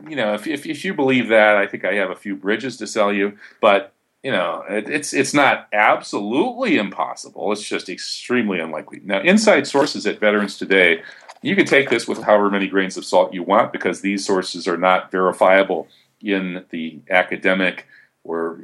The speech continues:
normal journalistic way. Uh, but, yeah, it's just like people who feed information to Seymour Hersh. They also feed information to certain folks at Veterans Today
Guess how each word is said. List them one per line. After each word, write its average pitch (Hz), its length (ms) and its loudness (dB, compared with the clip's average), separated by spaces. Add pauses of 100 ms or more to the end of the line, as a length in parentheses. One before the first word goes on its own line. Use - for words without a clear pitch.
(140)
normal 95 340 0
journalistic 92 580 0
way. 80 400 -2 (200)
Uh, 78 180 -6
but, 104 280 -4
yeah, 302 160 2
it's 311 100 0
just 165 140 0
like 123 160 4
people 110 240 -2
who 98 80 0
feed 92 240 -2
information 90 520 -6
to 80 80 -10
Seymour 80 420 -6
Hersh. 175 320 4
They 104 80 4
also 101 200 2
feed 95 200 -4
information 87 560 -4
to 82 100 -8
certain - 280 -4
folks 87 300 2
at - 80 -4
Veterans 82 340 0
Today 110 520 4